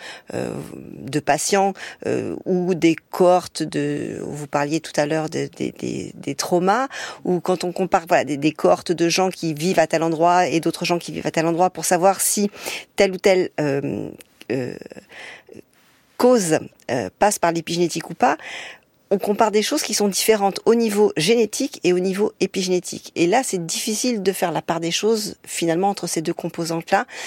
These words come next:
Les modèles idéaux, c'est les modèles des jumeaux, et les modèles des jumeaux nous ont permis, effectivement, d'avancer. Sur, euh, l-, le lien en, de causalité entre,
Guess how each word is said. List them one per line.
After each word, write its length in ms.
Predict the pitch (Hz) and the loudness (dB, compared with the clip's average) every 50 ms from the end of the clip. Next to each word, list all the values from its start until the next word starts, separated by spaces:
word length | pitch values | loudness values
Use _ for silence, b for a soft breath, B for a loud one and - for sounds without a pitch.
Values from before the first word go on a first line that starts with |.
| B B B B B B | B B B B B B
Les 240 | 180 180 196 214 | 2 4 6 6
modèles 360 | 226 233 233 220 214 214 202 196 | 8 8 6 6 6 6 4 4
idéaux, 320 | 180 175 208 226 285 285 | 2 2 4 4 4 4
c'est 100 | - 220 | 2 2
les 80 | 180 170 | 2 4
modèles 340 | 170 160 160 160 156 160 | 4 4 4 2 2 2
des 140 | 151 156 156 | 2 0 0
jumeaux, 460 | 156 143 151 160 165 196 233 294 302 B B B B B B B | 0 0 0 2 4 4 4 4 2 B B B B B B B
et 80 | - | 0
les 100 | 147 156 | 2 4
modèles 260 | 160 165 156 160 156 151 | 4 4 4 2 2 0
des 100 | 156 156 | 0 0
jumeaux 280 | 156 175 196 226 247 | 0 2 2 4 4
nous 160 | 233 208 165 | 2 2 0
ont 80 | 165 151 | -2 -2
permis, 460 | - 165 143 151 180 202 226 220 - - | -2 0 0 2 2 2 2 0 -2 -4
effectivement, 480 | 160 - - 147 - - 180 175 180 | -6 -6 -6 -6 -6 -4 -2 0 0
d'avancer. 460 | 170 160 156 160 160 - - - - B B B B B B B B B B B B B B _ _ _ - | 0 0 -2 -2 -4 -6 -6 -8 -8 B B B B B B B B B B B B B B _ _ _ 0
Sur, 460 | - - - - - 277 285 262 240 | 0 2 2 2 4 4 4 4 6
euh, 260 | 226 214 208 202 196 | 6 8 8 8 6
l-, 340 | 180 165 113 113 175 175 - - 165 160 - - | 4 2 0 0 0 0 0 0 -2 -2 0 0
le 340 | 160 160 151 160 170 196 214 | 0 0 0 2 4 4 6
lien 420 | 208 202 226 240 240 240 233 - - | 6 6 4 4 4 4 2 0 0
en, 140 | 180 175 165 - | 0 0 0 -2
de 160 | - 170 180 170 | -4 -2 -2 -2
causalité 840 | - - 254 254 233 247 233 220 226 220 - - - 214 214 - - - | 0 2 2 4 4 4 2 2 0 -4 -4 0 2 4 4 2 2 0
entre, 460 | 165 165 - - - 165 170 165 | -4 -4 -4 -2 -2 0 0 0